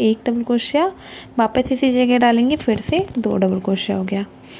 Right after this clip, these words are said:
ठीक है। अब फिर इसके पास वाली chain में डालेंगे पाँचवीं वाली में, इसमें भी हम दो double क्रोशिया बनाएंगे। अब छठे वाले में डालेंगे और इसमें भी हम दो double क्रोशिया बना लेंगे, देखिए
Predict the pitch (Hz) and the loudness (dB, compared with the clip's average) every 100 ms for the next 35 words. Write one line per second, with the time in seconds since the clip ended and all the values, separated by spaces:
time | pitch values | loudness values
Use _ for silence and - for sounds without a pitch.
0 | - - - - - - - - 320 311 | -20 -20 -20 -20 -20 -20 -18 -8 -4 -2
1 | 226 - - - - 220 - 254 262 - | -2 -4 -16 -14 -6 -6 0 2 2 0
2 | 285 240 262 269 262 262 262 254 254 240 | -2 0 0 2 0 2 2 4 4 4
3 | 247 294 262 233 233 240 247 247 277 392 | 2 0 0 0 0 2 4 4 4 0
4 | - - - 220 - 226 220 233 240 208 | -4 -18 -6 -4 0 2 4 6 6 4
5 | 208 202 202 208 - 214 196 190 190 202 | 4 2 2 0 0 2 4 4 2 0
6 | - - - - - - - - - - | -4 -16 -20 -20 -20 -20 -20 -20 -20 -20
7 | - - - - - 208 - 220 240 247 | -20 -20 -20 -20 -8 -6 -2 0 2 4
8 | 247 254 254 240 240 247 359 427 - - | 4 4 6 6 4 4 4 0 -4 -20
9 | - - - 208 214 226 - 202 196 247 | -20 -20 -8 0 2 2 0 0 2 2
10 | 370 247 214 214 202 190 190 190 - 254 | 4 4 4 4 4 2 0 0 0 2
11 | 214 185 175 180 196 185 - 185 | 2 2 0 -2 -2 -2 -4 -6